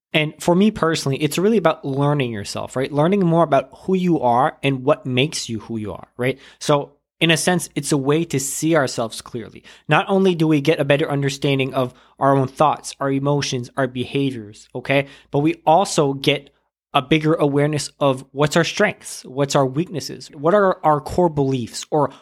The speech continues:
what are our values? What is it that we value the most, right? What are our motivations or passions in life, right? So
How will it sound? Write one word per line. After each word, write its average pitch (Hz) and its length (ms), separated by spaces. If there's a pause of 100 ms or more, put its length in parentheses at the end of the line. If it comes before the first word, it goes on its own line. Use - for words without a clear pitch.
(120)
what 156 220
are 196 340
our 143 160
values? 131 560
What 160 220
is 185 120
it 196 120
that 147 100
we 139 140
value 131 640 (100)
the 139 60
most, 139 340
right? 139 180 (220)
What 175 240
are 185 140
our 170 160
motivations 147 800 (200)
or 135 120
passions 143 680
in 107 160
life, 98 240
right? 135 160
So 151 160